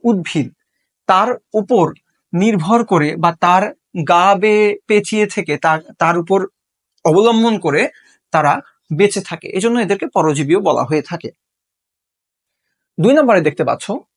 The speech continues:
দেহ এককোষী অথবা মাইসেলিয়াম দ্বারা গঠিত। এদের দেহ একটা কোষী হতে পারে অথবা মাইসেলিয়াম দ্বারা তৈরি হতে পারে। এখন প্রশ্ন হচ্ছে, "ভাইয়া, মাইসেলিয়ামটা আসলে কি?"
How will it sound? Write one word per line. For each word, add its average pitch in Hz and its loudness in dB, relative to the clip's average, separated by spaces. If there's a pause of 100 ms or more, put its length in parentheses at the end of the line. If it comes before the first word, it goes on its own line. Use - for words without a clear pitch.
(380)
দেহ 185 0 (120)
এককোষী 190 -2
অথবা 170 -2 (280)
মাইসেলিয়াম 175 0
দ্বারা 135 -2 (420)
গঠিত। 165 -2 (680)
এদের 214 2
দেহ 226 2 (140)
একটা 226 -2
কোষী 180 0
হতে 214 0
পারে 233 0 (400)
অথবা 185 0 (240)
মাইসেলিয়াম 202 -2
দ্বারা 175 -2 (140)
তৈরি 160 -2
হতে 143 -4
পারে। 120 -6 (400)
এখন 254 0
প্রশ্ন 233 0
হচ্ছে, 220 -4
"ভাইয়া, 190 -2
মাইসেলিয়ামটা 156 -6
আসলে - -14
কি?" - -20